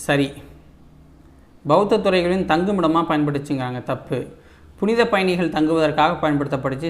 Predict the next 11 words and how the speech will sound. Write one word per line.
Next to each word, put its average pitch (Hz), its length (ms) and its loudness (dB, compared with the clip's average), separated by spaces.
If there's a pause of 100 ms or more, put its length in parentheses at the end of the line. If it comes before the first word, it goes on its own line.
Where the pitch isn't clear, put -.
(100)
சரி. 135 220 -2 (240)
வழிபாட்டு 180 440 2
கூடமா 147 320 0
இருந்துச்சு, 131 280 -4
அதுவும் 147 300 -2
தப்பு. - 200 -12 (1800)
சமணமும் 254 600 4 (200)
பௌத்தமும் 214 580 4
உருவாவதற்கு 190 680 4 (200)
கீழ்கண்ட 185 480 0
கூற்று 185 300 -4